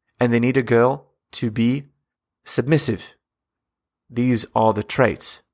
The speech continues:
So if, so sh-, she doesn't know what it is that men want from women.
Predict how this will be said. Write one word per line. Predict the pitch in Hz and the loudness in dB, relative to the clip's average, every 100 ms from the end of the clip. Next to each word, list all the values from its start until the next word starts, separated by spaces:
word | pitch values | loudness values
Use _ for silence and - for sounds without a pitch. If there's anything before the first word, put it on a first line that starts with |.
| _ _ _ _ _ _ _ _ _ | _ _ _ _ _ _ _ _ _
So | - 139 | 0 2
if, | 131 139 - - - | 2 2 -6 -12 -8
so | - 139 | -2 -2
sh-, | 104 - | -2 -4
she | - - 185 | -6 -4 0
doesn't | 160 139 147 | 0 0 -4
know | 151 151 170 180 131 98 - _ - | -6 0 4 4 2 -4 -16 _ -16
what | - 120 131 | -2 0 0
it | 120 160 | -2 2
is | 160 123 107 - - - | 4 4 2 -6 -8 -6
that | 113 117 | -4 -2
men | 120 131 127 113 | 2 2 2 -2
want | 101 107 117 | -2 0 0
from | - 110 104 | -4 -12 -4
women. | 135 127 | 0 0